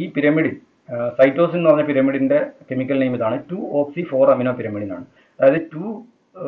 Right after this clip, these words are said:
oxy എന്ന് പറഞ്ഞാൽ second carbon, അതായത് ഈ കാണുക second കാർബണിൽ oxy group double bond O വരുന്നു. Then fourth കാർബണിൽ amino group വരുന്നു. അതാണ് two oxy four amino pyrimidine എന്നുള്ളത്. ഇനി uracil എന്ന് പറയുന്നത് two four dioxy pyrimidine ആണ്.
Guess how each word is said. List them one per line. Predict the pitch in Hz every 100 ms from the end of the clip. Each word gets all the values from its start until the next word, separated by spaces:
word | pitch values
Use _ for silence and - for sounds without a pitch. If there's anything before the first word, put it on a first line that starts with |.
| 147
oxy | 135 156
എന്ന് | 156
പറഞ്ഞാൽ | 135 151 151
second | 139 - 185 165 -
carbon, | 117 104 92 -
അതായത് | - 135 143
ഈ | 139
കാണുക | 117 104 101
second | 120 160 156
കാർബണിൽ | 131 117 123 147 190 143
oxy | 156 175 131
group | 113 110
double | 117 127
bond | 131 131 120
O | 110
വരുന്നു. | 101 113 - _ _ _ _ -
Then | 143 -
fourth | - 160 180 180
കാർബണിൽ | 147 120 120 139
amino | 127 139 135
group | 127 123 107
വരുന്നു. | 98 92 _ _ -
അതാണ് | 135 139 160 165
two | 175 139
oxy | 135 - 151
four | 127 135
amino | 120 120 139
pyrimidine | 113 107 104
എന്നുള്ളത്. | 98 95 95 - _ _ _ -
ഇനി | 147 139
uracil | 135 156 170 180
എന്ന് | 170
പറയുന്നത് | 151 143 165 -
two | 151 185 175
four | 175 170 127
dioxy | 123 160 185 185 208 160
pyrimidine | 131 117 104
ആണ്. | 90